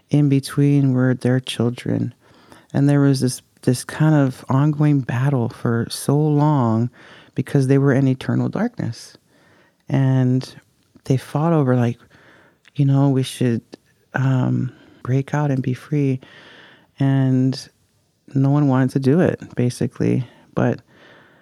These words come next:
finally, Kane got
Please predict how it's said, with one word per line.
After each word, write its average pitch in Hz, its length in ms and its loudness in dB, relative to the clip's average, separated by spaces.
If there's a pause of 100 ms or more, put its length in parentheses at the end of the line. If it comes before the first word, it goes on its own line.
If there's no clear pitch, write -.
(340)
finally, 131 920 2 (160)
Kane 123 640 2 (500)
got 131 460 0